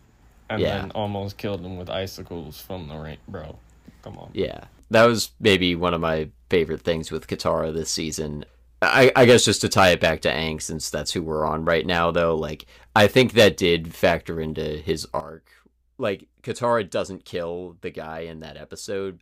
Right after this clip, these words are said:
Speaker 2: but I think you still get the sense that, like, if she did, like, that's gonna leave a mark on her.
Speaker 1: Mm-hmm.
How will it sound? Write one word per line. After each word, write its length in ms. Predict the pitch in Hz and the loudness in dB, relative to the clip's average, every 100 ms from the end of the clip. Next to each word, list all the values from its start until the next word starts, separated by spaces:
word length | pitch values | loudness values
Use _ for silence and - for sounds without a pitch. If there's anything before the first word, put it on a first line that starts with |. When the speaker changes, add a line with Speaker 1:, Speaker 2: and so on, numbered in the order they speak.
| - | -18
Speaker 2:
but 240 | 120 123 | -6 0
I 100 | 110 101 | 2 0
think 200 | 139 131 | -4 -8
you 80 | |
still 300 | 113 - 117 | -10 -6 -6
get 160 | 95 98 | -6 -8
the 100 | 90 | -10
sense 380 | - 98 87 - | -10 -8 -8 -10
that, 200 | 90 - | -12 -12
like, 280 | 80 78 _ | -14 -16 _
if 100 | 107 | -14
she 240 | - 120 98 | -10 -8 -8
did, 320 | - 85 87 | -6 -6 -6
like, 460 | 80 80 78 - - _ _ _ | -8 -10 -10 -14 -20 _ _ _
that's 200 | - 104 | -6 -4
gonna 180 | - 120 | -4 -6
leave 200 | 110 92 | -6 -8
a 40 | |
mark 320 | 90 85 76 - | -8 -8 -10 -12
on 200 | 55 58 | -20 -20
her. 260 | 53 - _ _ _ - | -20 -20 _ _ _ -16
Speaker 1:
Mm-hmm. 280 | 120 113 117 | -10 -8 -8